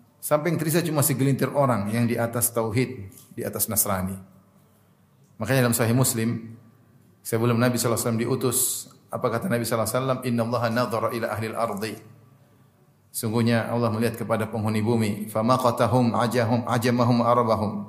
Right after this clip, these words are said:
Maka Allah pun murka kepada mereka seluruhnya,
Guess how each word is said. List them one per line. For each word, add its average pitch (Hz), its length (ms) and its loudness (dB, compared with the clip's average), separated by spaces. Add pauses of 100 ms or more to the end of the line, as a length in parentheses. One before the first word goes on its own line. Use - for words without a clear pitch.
(100)
Maka 113 240 -4
Allah 117 240 0
pun 120 160 -2
murka 120 320 -2
kepada 110 320 -4
mereka 120 260 -2
seluruhnya, 107 560 -2